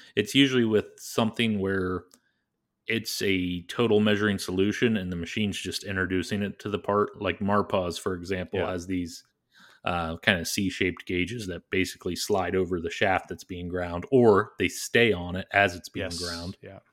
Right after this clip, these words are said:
Speaker 1: And, uh, it gives you very, very, very accurate diameter readings. Um, but, uh, you know, you're not relying on any machine tool motion there.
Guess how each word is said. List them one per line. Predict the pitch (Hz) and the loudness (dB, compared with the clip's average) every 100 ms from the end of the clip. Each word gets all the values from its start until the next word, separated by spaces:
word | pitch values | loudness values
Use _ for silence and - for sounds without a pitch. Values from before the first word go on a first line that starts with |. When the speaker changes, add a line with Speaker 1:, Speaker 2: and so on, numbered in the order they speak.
| _ _ _ _ | _ _ _ _
Speaker 1:
And, | 107 95 90 87 | 0 2 2 0
uh, | 82 80 87 | -2 -2 -4
it | 92 | 0
gives | 98 90 | 0 0
you | 85 82 85 - _ _ | -2 -2 -4 -8 _ _
very, | 95 110 95 | 6 8 10
very, | 87 87 82 80 _ | 6 0 -2 -6 _
very | 98 95 87 85 85 | 6 6 6 0 -2
accurate | 85 - 87 90 _ _ _ _ - _ _ _ _ - | -4 -4 -6 -6 _ _ _ _ -20 _ _ _ _ -6
diameter | 92 95 92 85 87 | -2 -2 -2 -4 -6
readings. | 85 85 87 87 - - - - - - | -6 -10 -12 -12 -14 -18 -20 -20 -20 -6
Um, | 87 85 80 82 _ _ _ _ _ _ _ | -2 -2 -4 -8 _ _ _ _ _ _ _
but, | 95 98 - 92 | 0 0 0 -4
uh, | 85 82 - _ _ _ | -4 -6 -10 _ _ _
you | 120 | 0
know, | 95 | 0
you're | 90 | 2
not | 104 98 | 4 4
relying | 92 90 90 92 90 87 | 2 0 0 0 2 0
on | 85 | -4
any | 85 82 | -6 -6
machine | 82 - 98 | -8 -6 -6
tool | 87 90 | -6 -10
motion | 82 85 80 87 | -6 -8 -8 -12
there. | 87 87 | -14 -14